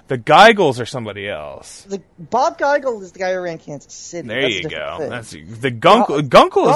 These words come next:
Speaker 1: is,
Speaker 2: Gunkel.
Speaker 1: I'll say this, Gunkel,
Speaker 2: That's a
Speaker 1: a
Speaker 2: di-, that's
Speaker 1: uh,
Speaker 2: even
Speaker 1: it's a
Speaker 2: shittier name.
Speaker 1: funnier name than Geigel. <laughs>
Speaker 2: I know, dude. Ray Gunkel.
Speaker 1: Couple of
Speaker 2: And
Speaker 1: fucking
Speaker 2: then,
Speaker 1: idiots
Speaker 2: and
Speaker 1: here
Speaker 2: then
Speaker 1: talking about
Speaker 2: fucking
Speaker 1: these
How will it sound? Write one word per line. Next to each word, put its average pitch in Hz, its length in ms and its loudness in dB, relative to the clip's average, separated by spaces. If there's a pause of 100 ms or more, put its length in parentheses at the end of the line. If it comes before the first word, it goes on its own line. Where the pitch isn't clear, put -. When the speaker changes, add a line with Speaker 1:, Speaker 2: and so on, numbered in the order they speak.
Speaker 1:
is, - 60 -14
Speaker 2:
Gunkel. 175 340 -4
Speaker 1:
I'll 339 120 8
say 254 160 0
this, 175 240 0
Gunkel, 135 560 0
Speaker 2:
That's 143 160 0
a 220 40 -2
Speaker 1:
a - 20 -8
Speaker 2:
di-, 233 100 -4
that's 294 160 2
Speaker 1:
uh, 165 120 6
Speaker 2:
even 208 100 -12
Speaker 1:
it's 160 200 -14
a - 40 -10 (240)
Speaker 2:
shittier 156 100 0
name. 139 140 -6
Speaker 1:
funnier 214 420 6
name 196 280 0
than 180 180 -6
Geigel. 185 560 0 (240)
<laughs> 1077 240 -10
Speaker 2:
I - 160 -2
know, - 320 2
dude. 196 240 -10 (1200)
Ray 226 280 -8 (100)
Gunkel. 143 520 -6
Speaker 1:
Couple 214 300 0
of 185 100 2
Speaker 2:
And - 60 -16
Speaker 1:
fucking 202 280 4
Speaker 2:
then, 226 240 2
Speaker 1:
idiots 170 360 2
Speaker 2:
and 151 80 0
Speaker 1:
here 143 100 4
Speaker 2:
then 123 80 -2
Speaker 1:
talking 151 240 4
about 143 200 4
Speaker 2:
fucking 143 120 -4
Speaker 1:
these 143 220 -6